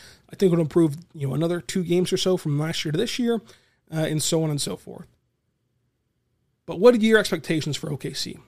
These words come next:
What are you hoping to see this year on the floor? And what is kind of your biggest selling point? This question would have been easy to answer, you know, two months ago. It would have been Chet Holmgren. But what is the,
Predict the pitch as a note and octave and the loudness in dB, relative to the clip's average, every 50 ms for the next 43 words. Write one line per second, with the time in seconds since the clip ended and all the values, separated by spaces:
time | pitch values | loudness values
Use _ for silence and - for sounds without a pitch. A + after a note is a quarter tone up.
0 | - _ D3 D3 F#3 A3 A#3+ A#3+ A3+ G3+ G#3 G3 D3 F3 F3 E3 - E3 D3+ C#3 | -20 _ -6 -2 0 2 2 2 4 4 4 4 4 2 0 0 0 -2 0 0
1 | - E3 D#3 D3+ - - - - F3 F#3 F#3 - - - D3 - - - - F3+ | -2 -2 -2 -4 -6 -8 -8 -8 -8 -8 -8 -8 -6 -4 -4 -4 -4 -8 -10 -10
2 | F#3 F#3 - - - _ _ _ _ _ - D#3 D#3+ F3+ G#3+ A#3+ A3 - - G#3+ | -10 -10 -10 -12 -16 _ _ _ _ _ -4 0 2 4 4 4 2 2 0 0
3 | G#3+ G#3 F#3 F3 C#3+ - _ F3 F3 F#3+ G3 G3 F#3 - - - - - - - | 0 2 2 2 0 0 _ 2 2 6 6 4 4 4 -2 -6 -6 -6 -4 -2
4 | E3+ D#3 D3+ D3+ G#3+ - - - F3+ E3+ - _ _ _ _ _ _ _ _ _ | -2 -2 -2 -4 -8 -10 -12 -14 -14 -14 -14 _ _ _ _ _ _ _ _ _
5 | _ _ _ _ F3 E3 - - A3 G#3+ - - G#3+ F#3+ F3 E3 D#3 D#3 F#3 G3 | _ _ _ _ -4 -2 0 2 2 0 2 4 4 4 4 2 0 -2 -2 -2
6 | F#3 F3+ F3+ E3 E3+ F#3+ G3 F#3+ - F#3+ F#3 E3+ - - _ _ _ D#3 D3+ C#3+ | 0 0 0 0 0 0 0 2 2 0 0 0 -2 -10 _ _ _ -16 -14 -14
7 | - - - - F#3+ F#3 G3 G3+ - A3+ G#3 G#3+ G#3+ G3 E3 C#3+ D3+ C#3+ C#3 C3 | -12 -10 0 0 2 2 2 0 -2 0 0 2 2 2 2 0 0 -2 -2 -4
8 | - - _ _ _ - F3 - D#3 F3+ G3+ A3+ B3+ A#3+ A3+ - - - _ _ | -8 -16 _ _ _ -8 -4 -2 0 0 0 0 0 -2 -2 -6 -10 -20 _ _
9 | _ _ _ _ - F3 E3+ - - _ _ _ _ _ _ _ _ _ - D#3 | _ _ _ _ -4 -2 -2 -2 -4 _ _ _ _ _ _ _ _ _ -20 -18
10 | D3+ E3+ A3+ B3 C#4 B3 - - G#3 D#3 | -6 -4 -2 0 0 -2 0 -2 -2 -2